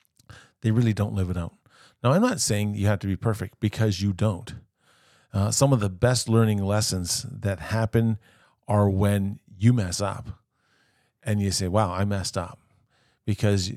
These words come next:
you're never, ever going to be perfect. There's gonna be flaws. There's gonna be things that all of us battle with. But if you have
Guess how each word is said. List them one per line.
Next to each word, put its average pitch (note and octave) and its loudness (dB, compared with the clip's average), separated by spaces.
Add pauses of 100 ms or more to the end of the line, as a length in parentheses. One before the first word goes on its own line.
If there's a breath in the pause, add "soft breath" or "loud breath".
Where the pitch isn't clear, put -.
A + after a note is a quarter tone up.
you're G#2 0
never, A2+ 2
ever G#2+ 2
going F#2+ -4
to F#2 -6
be F#2 0
perfect. G2+ -2
There's F#2+ -4
gonna G#2+ 2
be G2+ 2
flaws. F#2 -2
There's F2 -4
gonna G2+ -2
be G#2 2
things F#2 -2
that F2 -6 (160)
all A2 4
of C3 4
us C#3 4
battle A#2+ 4
with. - -10 (580 soft breath)
But G#2 6
if G2 0
you C3 8
have B2+ 0